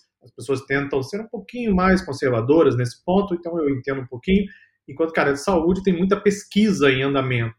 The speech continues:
Talvez não tenha tantas aplicações práticas, mas muita pesquisa. E a pesquisa, naturalmente, lá na frente, pode vir se tornar um produto comercial, ajudar a vida das pessoas, et cetera. A FIAMED,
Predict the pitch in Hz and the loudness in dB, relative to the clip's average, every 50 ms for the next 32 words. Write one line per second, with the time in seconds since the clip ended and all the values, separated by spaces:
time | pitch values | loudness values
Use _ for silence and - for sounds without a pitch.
0 | _ - 123 120 139 147 165 156 139 160 147 135 - - - 156 180 185 170 135 | _ -8 -2 0 0 0 0 -2 -4 -4 -4 -4 -4 -6 -4 -2 -2 0 0 -2
1 | 131 131 135 135 - 123 120 - 123 120 - - - 165 180 - - - 190 185 | -2 -4 -4 -6 -6 -6 -8 -8 -10 -12 -10 -6 -2 -2 -2 -2 -4 -6 -8 -8
2 | - _ _ _ _ _ 143 139 135 147 160 190 240 247 - 185 - - 175 165 | -10 _ _ _ _ _ -10 -8 -6 -2 0 0 0 2 0 -4 -4 -2 -2 -4
3 | - - - 147 143 139 120 117 160 185 - 302 277 - - - 269 269 240 196 | -4 -6 -8 -4 -2 0 0 0 -2 -4 -4 -6 -8 -8 -6 -4 -4 -2 0 0
4 | 185 190 - 196 185 143 135 143 143 160 156 165 190 190 - 165 170 185 190 - | 2 2 2 2 2 2 -2 -4 -4 -6 -6 -4 -4 -4 -2 -2 -2 -2 -2 -6
5 | - _ _ _ _ _ - 185 180 170 143 143 - - - - 170 139 113 117 | -12 _ _ _ _ _ -6 -4 -2 0 0 0 0 -2 -2 -2 -2 0 2 2
6 | 123 127 131 135 123 117 - 143 120 107 120 131 135 - - 113 113 117 113 - | 2 2 0 0 -2 -2 2 2 2 2 2 0 0 -2 -2 -2 -2 -2 -2 -4
7 | - 107 104 113 131 156 160 147 127 117 107 104 - 104 104 113 110 113 117 113 | -6 -4 -2 0 0 0 0 0 0 -2 -2 -4 -6 -6 -6 -4 -4 -2 -4 -4
8 | 110 110 - - - 104 - - - 135 143 143 143 127 139 139 143 - - 131 | -4 -6 -8 -10 -12 -12 -10 -4 0 2 2 2 2 2 0 -2 -6 -6 -4 -2
9 | 117 117 113 - 117 120 120 - _ _ _ _ _ _ _ - 135 131 131 - | -2 -2 -2 -4 -6 -8 -8 -10 _ _ _ _ _ _ _ -8 -6 -6 -4 -2
10 | - 165 147 131 131 135 147 151 151 131 123 131 123 120 117 117 | -2 0 0 0 0 2 2 2 0 0 -2 -2 -2 -2 -2 -4